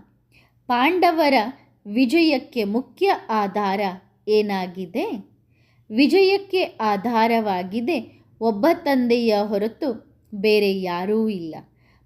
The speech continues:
ಪಾಂಡವರ ಸಂಸಾರ ತಂದೆಯಾಗಿದ್ದರು. ಸಂಸಾರದಲ್ಲಿ ಸಂಬಂಧ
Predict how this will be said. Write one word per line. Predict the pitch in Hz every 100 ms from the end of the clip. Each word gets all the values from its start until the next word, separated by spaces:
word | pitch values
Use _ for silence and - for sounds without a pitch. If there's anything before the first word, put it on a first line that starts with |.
| -
ಪಾಂಡವರ | 233 247 269 269 247 233 220
ಸಂಸಾರ | 220 214 202 214 247 226 247 247 208 _ _ _
ತಂದೆಯಾಗಿದ್ದರು. | 262 302 330 339 311 294 285 226 285 277 262 - _ _ -
ಸಂಸಾರದಲ್ಲಿ | 277 240 262 - 294 339 349 240 240 196 185
ಸಂಬಂಧ | 220 240 233 247 269 233